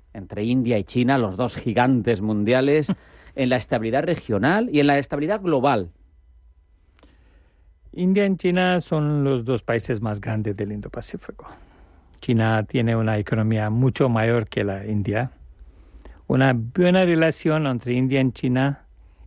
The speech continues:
Speaker 2: en la que resolvamos nuestros problemas, será buena para el Indo-Pacífico y el mundo.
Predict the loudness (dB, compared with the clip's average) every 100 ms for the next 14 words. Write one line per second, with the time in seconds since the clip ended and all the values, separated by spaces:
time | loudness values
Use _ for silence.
0 | -4 2 2 2 2 2 0 0 2 2
1 | 0 0 -2 -4 -8 -8 -6 -8 -8 -6
2 | -4 0 2 2 0 -4 -20 _ -20 _
3 | -8 -4 -4 -2 0 0 0 -2 -2 -2
4 | -2 0 -2 -4 -8 -4 -4 -2 0 0
5 | 2 2 2 2 -2